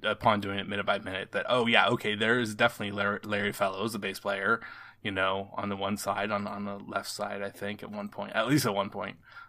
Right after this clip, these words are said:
um, but then definitely, uh, Ed, the drummer, on the right, and I, I don't know that I've actually been able to make out Jeff in the back, though.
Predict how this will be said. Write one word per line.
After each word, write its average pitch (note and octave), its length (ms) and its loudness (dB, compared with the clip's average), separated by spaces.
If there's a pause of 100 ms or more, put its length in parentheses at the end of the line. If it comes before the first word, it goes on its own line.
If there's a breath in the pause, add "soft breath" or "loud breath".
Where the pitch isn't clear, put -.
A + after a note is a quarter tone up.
um, G2+ 420 0
but G#2+ 140 -2
then G2 260 2
definitely, G#2 400 -8
uh, G#2 240 -6
Ed, G#2 460 4 (180)
the G#2 100 -6
drummer, G2 400 -2
on G2+ 140 -6
the G#2 80 -6
right, G#2 460 -6
and G2 140 -14 (100)
I, G2 100 -4 (340)
I - 60 -12
don't A3 300 0
know E3+ 300 4
that G2+ 300 -2
I've G2+ 200 -2
actually G2+ 380 -2
been - 240 -8
able G2+ 140 -4
to G#2 60 -10
make G2+ 220 -8
out - 160 -6
Jeff - 340 -6
in - 80 -14
the - 60 -12
back, - 340 -10
though. - 280 -12